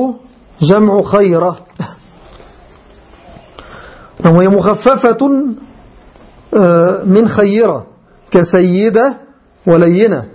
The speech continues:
وحسان جمع حسنة، فهي خيرات، فهن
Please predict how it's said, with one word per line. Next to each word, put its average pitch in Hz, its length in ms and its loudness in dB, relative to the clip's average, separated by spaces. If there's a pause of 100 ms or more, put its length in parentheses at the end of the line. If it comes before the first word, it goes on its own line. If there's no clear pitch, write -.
(2250)
وحسان 247 880 -2 (300)
جمع 208 540 -2
حسنة، 180 600 -4 (1300)
فهي 175 160 2
خيرات، 202 640 0 (440)
فهن 196 480 0